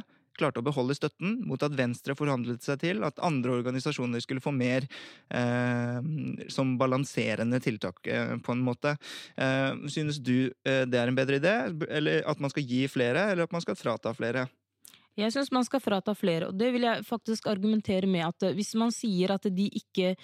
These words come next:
Speaker 2: eh, bidrar til samholdet, eller hva var det de men-, inkludering, så har vi moskeer, vi har koranskoler der barn blir slått, der barn blir lært opp til at de ikke skal være en del av Vesten,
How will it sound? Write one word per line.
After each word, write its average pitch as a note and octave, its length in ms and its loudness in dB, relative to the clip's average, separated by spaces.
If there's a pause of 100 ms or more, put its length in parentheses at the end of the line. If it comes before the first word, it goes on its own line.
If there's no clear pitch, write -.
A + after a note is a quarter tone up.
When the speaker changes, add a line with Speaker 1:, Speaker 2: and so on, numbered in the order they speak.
(380)
Speaker 2:
eh, G3 100 2
bidrar F3+ 600 4
til F#3+ 240 2
samholdet, F#3 760 4
eller G3 180 4
hva F#3 200 2
var F3+ 140 2
det F3+ 260 2
de F#3 80 4
men-, F#3 180 4
inkludering, G#3 720 4
så A3 180 0
har F3 200 4
vi F#3 260 2
moskeer, G#3 640 4
vi G3+ 80 0
har G#3+ 80 2
koranskoler A#3 680 2
der G3+ 200 0
barn F3+ 260 0
blir G3 100 0
slått, - 440 -4 (260)
der G3+ 200 2
barn G3 440 2
blir G#3 180 4
lært F#3+ 300 2
opp - 180 -4
til B3+ 220 2
at G3+ 140 -2
de F#3+ 320 0
ikke G3+ 120 -2
skal F#3+ 180 0
være F#3 180 2
en - 20 4
del F#3 220 2
av F3+ 80 0
Vesten, A#3+ 420 0